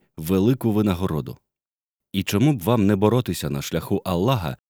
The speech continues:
заради слабких чоловіків, жінок і дітей, які говорять:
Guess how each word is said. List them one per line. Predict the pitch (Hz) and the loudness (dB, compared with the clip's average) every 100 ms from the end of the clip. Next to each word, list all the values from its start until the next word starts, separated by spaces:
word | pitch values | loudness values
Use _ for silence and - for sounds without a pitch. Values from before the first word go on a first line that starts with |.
| _ | _
заради | 85 104 123 117 104 | -2 2 4 2 0
слабких | 95 95 - 127 110 | 0 -2 -2 -2 -2
чоловіків, | - 101 95 87 - 107 95 _ - | -2 0 2 0 0 -2 -2 _ -10
жінок | 78 87 90 123 - | -4 0 0 -2 -4
і | 104 | -4
дітей, | 87 98 - 98 65 _ _ | -2 -2 0 -2 -2 _ _
які | 80 80 87 76 | -4 -4 -2 -2
говорять: | 95 107 78 65 | 0 2 0 -2